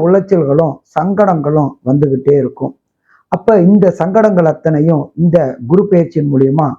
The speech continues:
உங்களை விட்டு விலகக்கூடிய வாய்ப்புகளும் உண்டு. இதை தவிர உங்களுடைய ராசிக்கு ஐந்தாம் இடமான விருச்சிகத்தை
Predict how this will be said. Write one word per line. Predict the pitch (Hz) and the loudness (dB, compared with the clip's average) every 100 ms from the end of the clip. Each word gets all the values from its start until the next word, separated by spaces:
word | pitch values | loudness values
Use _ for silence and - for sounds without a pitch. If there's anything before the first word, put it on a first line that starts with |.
| _ _ _ 175 | _ _ _ -2
உங்களை | 180 156 139 | 2 2 0
விட்டு | 139 - 135 123 123 | -4 0 0 -2 -2
விலகக்கூடிய | 139 160 147 127 131 123 | 0 0 -2 0 0 2
வாய்ப்புகளும் | 127 - 123 - 131 131 - 120 | 0 -2 -8 -4 -4 -4 -8 -2
உண்டு. | 120 120 - _ _ _ _ - _ 220 | -2 -2 -6 _ _ _ _ -20 _ 2
இதை | 233 - | 2 2
தவிர | 202 196 151 131 - 185 | 2 2 2 -2 -8 0
உங்களுடைய | 202 196 175 156 | 2 4 2 2
ராசிக்கு | 185 214 208 - 196 147 - _ - 180 | 0 0 -6 -2 -2 0 -4 _ -2 0
ஐந்தாம் | 220 175 170 | 2 2 2
இடமான | 165 156 156 160 131 - 131 | -2 0 0 0 -4 -4 -4
விருச்சிகத்தை | 160 - 160 131 170 | -4 -4 -4 -2 -2